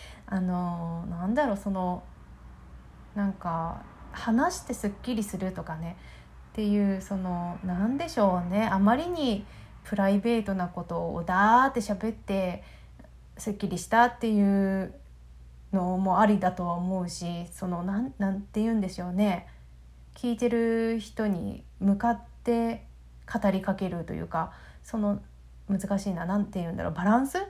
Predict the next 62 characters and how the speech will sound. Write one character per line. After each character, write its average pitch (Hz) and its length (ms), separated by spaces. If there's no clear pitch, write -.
バ 196 100
ラ 254 160
ン 311 80
ス - 80
が 302 140
人 302 180
に 294 160
よ 294 80
っ 294 80
て 294 80
こ 277 280
う、 254 60
全 247 180
然 277 220
違 262 80
う 262 180
ん - 20
で 180 80
し 165 100
ょ 165 60
う 170 60
ね、 202 260
き - 80
っ 202 40
と 180 120
喋 180 300
る 175 80
人 - 180
に - 80
よ - 60
っ - 20
て。 - 300
で、 190 160
そ 208 140
の、 190 400
聞 311 320
い - 80
て 330 120
る 320 240
人 330 320
の 359 300
好 262 320
み 190 140
も、 180 360
あ 190 100
の、 185 320
様 214 280
々 175 240
な 175 120
ん 175 60
だ 175 100
ろ 185 120
う 202 40
な 240 200
っ - 20
て 208 100
い 180 40
う - 20
ふ 180 100
う 185 60
に 175 100
は 175 260